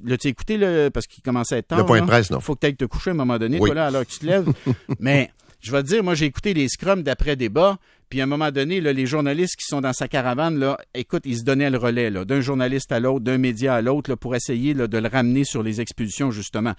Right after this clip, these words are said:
Speaker 1: Ça, c'est une des grandes questions qui se posent. Est-ce que, euh, tu sais, est-ce que Legault, qui, qui sort renforcé, avec beaucoup de confiance de ce débat-là, va être capable de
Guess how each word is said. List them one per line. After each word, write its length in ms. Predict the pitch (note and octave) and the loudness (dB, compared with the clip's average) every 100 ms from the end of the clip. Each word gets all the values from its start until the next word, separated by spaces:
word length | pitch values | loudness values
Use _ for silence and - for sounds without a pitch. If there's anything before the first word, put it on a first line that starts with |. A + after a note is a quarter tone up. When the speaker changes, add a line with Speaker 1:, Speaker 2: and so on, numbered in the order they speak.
| - - | -12 -14
Speaker 1:
Ça, 120 | - A3 | -2 0
c'est 140 | G#3 G3 | 4 4
une 80 | G#3 | 4
des 120 | D#3 | 2
grandes 220 | D#3 E3+ | 2 -2
questions 380 | - C3+ D#3+ B2+ | -2 -4 -2 -2
qui 100 | - | -4
se 60 | |
posent. 260 | - G2+ D2+ - - - - | -4 -4 -6 -14 -20 -20 -4
Est-ce 180 | C#3 - | -2 0
que, 340 | A3 A3+ G#3+ D#3+ _ _ _ - | 2 2 2 -4 _ _ _ -4
euh, 360 | A#2 A2+ G#2+ - - _ _ _ _ _ | -2 0 -2 -6 -16 _ _ _ _ _
tu 60 | - | -2
sais, 40 | - | 0
est-ce 160 | F3 | 0
que 80 | - | 0
Legault, 600 | A#3+ G#3 D#3+ F#3+ A#3 G#3+ | 2 4 4 4 4 0
qui, 240 | - D#3 A2+ | -6 -8 -8
qui 160 | - | -8
sort 400 | C3+ - F3+ F3+ C#3+ - F#2+ | -2 2 4 2 -2 -12 -8
renforcé, 800 | B2+ F#3 G3+ G3 - - F#3 G3+ | 2 4 4 2 0 2 2 2
avec 240 | C#3+ C#3+ | 2 0
beaucoup 240 | B2+ F#3+ - | 0 -2 0
de 60 | |
confiance 500 | G#3 D3+ - G3 F#3+ | 0 0 0 -2 -2
de 80 | C#3+ | -2
ce 120 | - | -2
débat-là, 580 | C#3+ C3+ C3 B2+ C#3+ F3+ - - - | 0 0 2 2 2 0 -2 -14 0
va 140 | D3+ | 0
être 100 | E3 | 2
capable 560 | F3 - G3+ G#3+ G3+ - _ _ _ | 2 4 2 2 0 -6 _ _ _
de 400 | G#2 C#3+ E3+ E3+ | -4 2 2 2